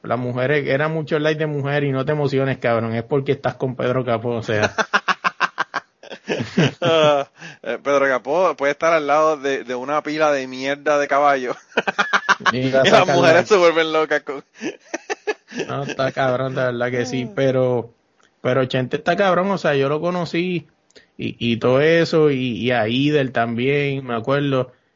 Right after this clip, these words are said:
Speaker 1: y, y pude caminar, ¿verdad? Por, porque, pues, me compré unos granas y, pues, eso está gufiado, de verdad, si, si Chente vuelve a hacer esa promoción, gente, no lo duden, o sea,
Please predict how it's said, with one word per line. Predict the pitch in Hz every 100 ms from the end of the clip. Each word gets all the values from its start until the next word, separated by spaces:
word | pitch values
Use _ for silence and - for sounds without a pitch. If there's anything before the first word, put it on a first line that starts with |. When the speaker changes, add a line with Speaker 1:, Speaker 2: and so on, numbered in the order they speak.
| -
Speaker 1:
y, | 107 117 110 101 151
y | 117 110 - 147
pude | 120 131 147
caminar, | 175 170 147 165
¿verdad? | 160 135 147
Por, | 160 143 127 113
porque, | 120 113 113
pues, | 110 104 - _ _ _ -
me | 123
compré | 117 113 120
unos | 139 139
granas | 143 151 151 151 143
y, | 131
pues, | 123 123
eso | 147
está | 170
gufiado, | 175 165 160 185
de | 165
verdad, | 160 180
si, | 170 151 139 135
si | 123 135
Chente | 139 143 175
vuelve | 175 175
a | 175
hacer | 180 170
esa | 175
promoción, | 175 175 170 180 180 - _ - _ _ _ -
gente, | 143 143 160
no | 143
lo | 156 147
duden, | 147 151 127
o | 117
sea, | 117 113 110 110